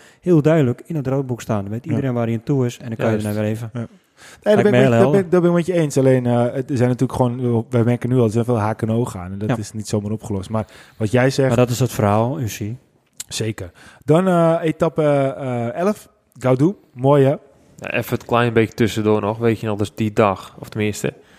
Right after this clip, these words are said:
Speaker 3: in Zwitserland werd gewoon het nationaal kampioenschap gereden.
Speaker 2: Ja.
Speaker 3: En Koen rijdt gewoon even iedereen in vijf minuten.
Speaker 2: Ja, bizar, hè?
Speaker 3: <laughs> Ik zag even zien wat langskomen, zo'n fragmentje. En dan zit hij <laughs> daar al gewoon en dan vijf minuten later kon gewoon de nummer twee winnen.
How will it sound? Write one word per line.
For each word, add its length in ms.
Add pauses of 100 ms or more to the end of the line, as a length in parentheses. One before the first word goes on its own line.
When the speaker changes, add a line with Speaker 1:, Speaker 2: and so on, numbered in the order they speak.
(360)
Speaker 3:
in 500
Zwitserland 680
werd 160
gewoon 240
het 140
nationaal 340
kampioenschap 680
gereden. 560
Speaker 2:
Ja. 240 (100)
Speaker 3:
En 140
Koen 240
rijdt 220
gewoon 220
even 180
iedereen 240
in 80
vijf 300
minuten. 420 (100)
Speaker 2:
Ja, 180
bizar, 360
hè? 100 (180)
Speaker 3:
<laughs> 120
Ik 100
zag 220
even 300
zien 160
wat 100
langskomen, 960
zo'n 380
fragmentje. 720
En 220
dan 120
zit 200
hij 80
<laughs> 160
daar 100
al 220
gewoon 200
en 140
dan 100
vijf 320
minuten 240
later 320
kon 140
gewoon 160
de 80
nummer 220
twee 280
winnen. 240